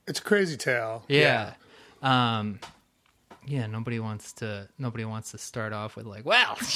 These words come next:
Speaker 2: <laughs> why the f-, why the fuck is this four minutes long?"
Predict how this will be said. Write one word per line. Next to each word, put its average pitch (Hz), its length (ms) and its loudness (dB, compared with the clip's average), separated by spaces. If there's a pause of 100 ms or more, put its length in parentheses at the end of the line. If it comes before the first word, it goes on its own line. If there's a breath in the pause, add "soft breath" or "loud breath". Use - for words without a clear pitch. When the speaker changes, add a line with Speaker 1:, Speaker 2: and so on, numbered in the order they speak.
(160)
Speaker 2:
<laughs> - 340 -20
why - 180 -2
the 143 100 0
f-, - 440 -14 (280 loud breath)
why 277 120 6
the 120 100 2
fuck - 400 0
is 226 140 4
this 339 240 2
four 175 400 6
minutes 135 400 0
long?" 110 440 0